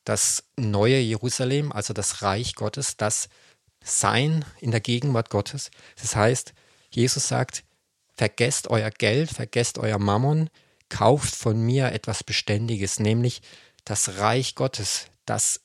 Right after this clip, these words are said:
Sein in meiner Gegenwart.“ Oder ich könnte vielleicht auch sagen, die Verheißungen Gottes, die er gibt, damit ihr euch auf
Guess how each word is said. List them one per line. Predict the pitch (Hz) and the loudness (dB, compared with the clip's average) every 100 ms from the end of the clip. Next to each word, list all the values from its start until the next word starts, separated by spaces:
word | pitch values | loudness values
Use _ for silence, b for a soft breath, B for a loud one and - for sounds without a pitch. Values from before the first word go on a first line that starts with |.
| _ | _
Sein | - - 107 107 139 147 135 | -4 2 2 2 0 0 -2
in | 113 113 | -2 0
meiner | 107 107 123 113 - - | 2 2 2 0 -4 -4
Gegenwart.“ | 113 117 123 98 92 92 b b b b - | -2 2 0 0 -4 -8 b b b b -8
Oder | 101 | -6
ich | 110 - | -6 0
könnte | 110 110 | 0 0
vielleicht | 110 113 110 | -2 -4 -4
auch | 104 | -2
sagen, | 113 110 | 0 0
die | 107 | 0
Verheißungen | 98 98 - 107 135 - 123 107 104 | -4 -4 0 0 2 0 0 -2 -2
Gottes, | 117 - 104 90 - b b b _ - | -4 -4 -6 -8 -10 b b b _ -6
die | 113 120 - _ | -2 -2 -6 _
er | 110 120 131 98 - | 2 4 2 -2 -6
gibt, | 98 - - | -6 -4 -8
damit | 104 101 107 | -4 -6 -2
ihr | 120 - _ - | -4 -4 _ -4
euch | 107 104 | -4 -2
auf | 110 101 | -4 -6